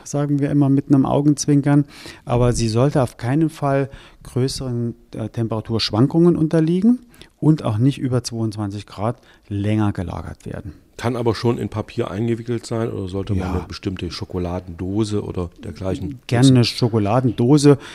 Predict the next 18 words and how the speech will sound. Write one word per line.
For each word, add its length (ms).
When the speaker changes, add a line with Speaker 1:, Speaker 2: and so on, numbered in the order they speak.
Speaker 1:
ähm, 540
die 160
vielleicht 320
so 80
eine 100
Art 240
Lieblingsdose 840
ist 400
oder 280
Naschbox, 760
wie 160
wir 80
es 140
zu 160
Hause 260
<laughs> 0
nennen, 400
aber, 480